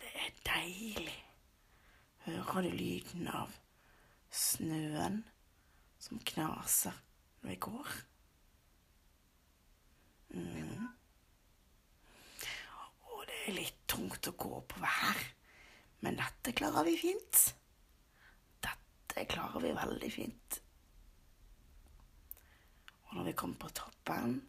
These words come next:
så er det fram med mat og kaffe eller te eller hva vi nå har lyst på.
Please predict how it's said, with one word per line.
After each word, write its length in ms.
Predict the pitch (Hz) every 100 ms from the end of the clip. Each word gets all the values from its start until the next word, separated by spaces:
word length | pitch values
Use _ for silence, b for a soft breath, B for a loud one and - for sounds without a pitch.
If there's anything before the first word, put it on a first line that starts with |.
| - - - - - - - B B B B
så 580 | - - - 165 156 - -
er 220 | 156 135 -
det 100 | -
fram 480 | - 220 226 185 -
med 300 | 151 - - B B B B -
mat 1120 | - 139 - 185 170 160 160 - - - -
og 120 | - - - B B B B B -
kaffe 640 | - 175 175 - - - - -
eller 240 | - - - -
te 560 | - 151 151 151 123
eller 240 | 131 123 - - B B B B B B B -
hva 140 | -
vi 120 | - 156
nå 80 |
har 160 | 143 147
lyst 260 | - - -
på. 120 | 82